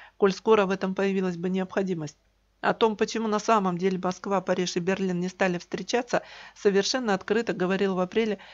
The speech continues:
глава внешнеполитического ведомства России Сергей Лавров. Выступая перед студентами мгимо, он объяснил, что Киев уклоняется от выполнения договорённостей, достигнутых девятого декабря на встрече Нормандской четвёрки.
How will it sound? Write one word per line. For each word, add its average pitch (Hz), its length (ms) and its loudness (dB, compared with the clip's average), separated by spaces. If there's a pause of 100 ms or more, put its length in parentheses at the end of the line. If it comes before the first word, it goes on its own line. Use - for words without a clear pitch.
(120)
глава 202 480 4
внешнеполитического 185 1080 -2
ведомства 170 480 -2
России 220 320 -4
Сергей 185 360 -4
Лавров. 180 440 -2 (1600)
Выступая 214 480 2
перед 202 280 0
студентами 196 580 -2
мгимо, 196 380 0
он 185 180 0
объяснил, 190 480 -2
что 208 180 -6
Киев 208 280 -2
уклоняется 214 560 -2
от 180 80 -2
выполнения 185 520 0
договорённостей, 185 800 -2
достигнутых 190 640 -2
девятого 185 440 -2
декабря 196 420 -2
на 180 100 -2
встрече 190 380 -4
Нормандской 175 520 -4
четвёрки. - 580 -4